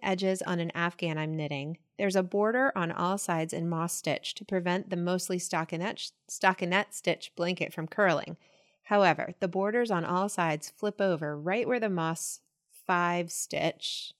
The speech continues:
purl one, knit one, purl one, knit one, purl one border ends and the stockinette begins. It's very annoying. Is there a way to prevent this or to get rid of it? I'm using worsted Encore superwash yarn and I knit Portuguese style.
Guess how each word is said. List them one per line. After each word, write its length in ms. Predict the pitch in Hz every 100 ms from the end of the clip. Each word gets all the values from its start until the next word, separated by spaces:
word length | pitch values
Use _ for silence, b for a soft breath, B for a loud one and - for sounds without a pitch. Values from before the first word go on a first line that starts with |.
| _
purl 180 | 185 160
one, 160 | 160
knit 100 | 156
one, 140 | - 151
purl 180 | 156 147
one, 120 | 151
knit 120 | 151
one, 120 | -
purl 220 | 156 160 151
one 160 | 147
border 400 | 156 160 156 - _
ends 420 | 196 160 160 202 214
and 160 | 175
the 60 | 156
stockinette 480 | 180 165 165 156 -
begins. 560 | 156 147 - - - _ _ _ _
It's 140 | 180 160
very 300 | 175 170 165
annoying. 480 | 165 156 147 143 151 _ _ _ _ -
Is 140 | 214
there 200 | 240 254
a 40 | 269
way 180 | 220 202
to 80 | 190
prevent 480 | 190 165 185 202
this 340 | 170 156 165 -
or 120 | - 165
to 60 |
get 180 | 160 -
rid 140 | 180
of 80 | 165
it? 180 | 147 - _ -
I'm 120 | 185 190
using 360 | 196 185 180
worsted 440 | 175 208 - 247 233 -
Encore 540 | 180 185 190 - 165 165
superwash 720 | - - 220 208 185 175 -
yarn 320 | 160 151 151
and 180 | - 170
I 140 | 165 170
knit 240 | 165 -
Portuguese 500 | - 165 160 160 156
style. 400 | - 143 139